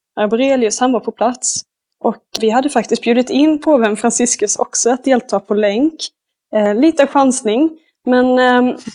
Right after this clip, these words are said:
<laughs> han var faktiskt intresserad och tackade och, eh, bad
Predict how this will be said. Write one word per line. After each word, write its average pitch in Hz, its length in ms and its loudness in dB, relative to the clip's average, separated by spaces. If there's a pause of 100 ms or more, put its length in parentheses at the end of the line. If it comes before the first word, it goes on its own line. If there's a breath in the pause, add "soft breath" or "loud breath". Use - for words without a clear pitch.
(140)
<laughs> 277 240 -2
han 262 160 4
var 285 80 4
faktiskt 294 340 -2
intresserad 240 680 0 (380 soft breath)
och 240 120 0
tackade 262 600 0 (320 soft breath)
och, 240 320 -2
eh, 233 140 4
bad 208 500 0